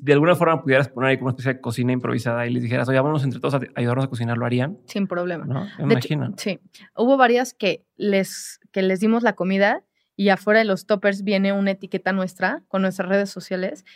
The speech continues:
Speaker 2: y nos buscaron que si ellos podían, o sea, que ya habían salido del hospital, que habían recibido comida nuestra, que si ahora ellos podían ser voluntarios para cocinar en sus casas como agradecimiento, ¿no? O sea,
Speaker 1: Ya.
Speaker 2: te, te das cuenta que, pues sí, neta, sí lo necesitaban y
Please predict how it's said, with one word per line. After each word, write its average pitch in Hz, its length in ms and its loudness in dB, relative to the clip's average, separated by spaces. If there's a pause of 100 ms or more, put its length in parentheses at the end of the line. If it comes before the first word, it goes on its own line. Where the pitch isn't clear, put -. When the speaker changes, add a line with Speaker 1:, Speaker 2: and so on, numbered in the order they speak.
(120)
Speaker 2:
y 208 100 0
nos 208 160 2
buscaron 196 420 0
que 190 80 -4
si 226 140 0
ellos 233 180 2
podían, 196 340 -2
o 196 60 -10
sea, 196 140 -6
que 208 100 2
ya 214 100 6
habían 240 160 2
salido 202 200 -4
del 202 100 -2
hospital, 180 400 -4
que 190 100 -2
habían 196 180 2
recibido 196 340 -2
comida 180 300 -4
nuestra, 180 260 -6
que 196 100 -6
si 202 120 0
ahora 208 180 6
ellos 214 220 -2
podían 202 340 0
ser 202 140 -6
voluntarios 185 680 -4 (240)
para 190 140 -4
cocinar 196 420 0
en 208 80 -2
sus 190 180 -8
casas 202 300 0
como 180 220 -8
agradecimiento, 180 760 -6 (120)
¿no? 208 180 -8
O 247 40 -8
sea, 190 180 -4
Speaker 1:
Ya. - 140 -16 (380)
Speaker 2:
te, - 360 -2
te 196 100 2
das 190 200 4
cuenta 202 260 0
que, - 220 -10 (100)
pues 185 140 -12
sí, 208 160 0
neta, 202 320 0
sí 202 160 -6
lo 196 120 0
necesitaban 180 760 -4
y - 200 -10